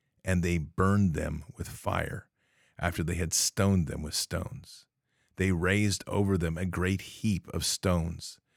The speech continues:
that stands to this day, and the Lord turned from the fierceness of his anger Therefore, the name of that place has been called the Valley of Achor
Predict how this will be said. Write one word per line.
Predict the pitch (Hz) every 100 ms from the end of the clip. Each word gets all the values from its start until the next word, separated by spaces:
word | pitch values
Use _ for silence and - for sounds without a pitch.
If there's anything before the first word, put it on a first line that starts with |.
| _ _
that | 90 85
stands | - - 98 98 95
to | - 87
this | 92 -
day, | - 87 85 82 -
and | 90
the | 85
Lord | 85 90 95 87
turned | - - 107 110 104
from | - 95
the | 90
fierceness | - - 101 - - - _ _ _ _ _ 101 92 -
of | - 87
his | 85 90
anger | 92 92 87 - - _ _ _ _ _ _
Therefore, | 90 87 - 87
the | 87
name | 85 92 101 92
of | 85
that | 82 87
place | - - 85 82 -
has | 90 95
been | 90 85
called | 82 - 85 80 85 87
the |
Valley | 80 87 87 85 90 - _ _ -
of | - - -
Achor | 101 - 85 - -